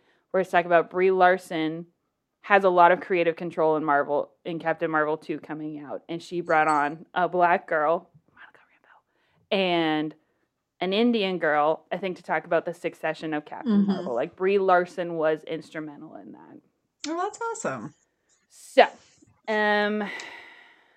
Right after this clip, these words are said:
Speaker 1: Captain Marvel, like we explained before, is the beginning of Phase Four. Like, this, we're coming into, they're gonna take a couple years off. Like, they just released a, like, two-minute long video talking about, like, where we've been and where we're gonna go.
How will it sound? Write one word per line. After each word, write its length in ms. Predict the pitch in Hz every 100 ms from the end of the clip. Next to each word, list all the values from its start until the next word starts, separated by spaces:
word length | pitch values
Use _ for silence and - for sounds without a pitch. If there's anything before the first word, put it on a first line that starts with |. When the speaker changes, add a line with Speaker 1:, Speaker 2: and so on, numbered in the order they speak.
| _ _ _ _ _ _ _ _ _ _ _ - _ _
Speaker 1:
Captain 320 | 240 262 302
Marvel, 800 | 240 196 185 180 170 170 175 - _ _ _ _ _ _ _ _ _ -
like 240 | 214 220
we 100 | 247
explained 340 | 240 - 196
before, 560 | 180 170 165 156 156 156 -
is 140 | 165
the 100 | 160
beginning 600 | 170 170 180 185 202 202 -
of 180 | 175 170 _
Phase 440 | 156 147 127 - _ _
Four. 340 | - - - - _ _ - _ _ _ -
Like, 240 | 160 -
this, 240 | 185 180 - -
we're 220 | 175 175
coming 400 | - 196 202 202
into, 260 | 175 180 175 - -
they're 100 | 180
gonna 160 | 196
take 180 | 214 208
a 60 | 202
couple 260 | 208 185
years 280 | 185 170 170
off. 340 | 156 143 -
Like, 140 | 165 165
they 100 | 170
just 260 | 170 170
released 360 | 185 170 165 -
a, 120 | -
like, 320 | 170 165 156
two-minute 400 | - 190 190 185 175
long 260 | 156 160
video 380 | 156 143 139 139
talking 320 | 147 147 156
about, 160 | 160 110
like, 160 | 139
where 260 | 160 156 151
we've 220 | 156 156
been 200 | 165 147
and 100 | 139 147
where 100 | 143
we're 100 | 160
gonna 260 | - -
go. 360 | - - - 208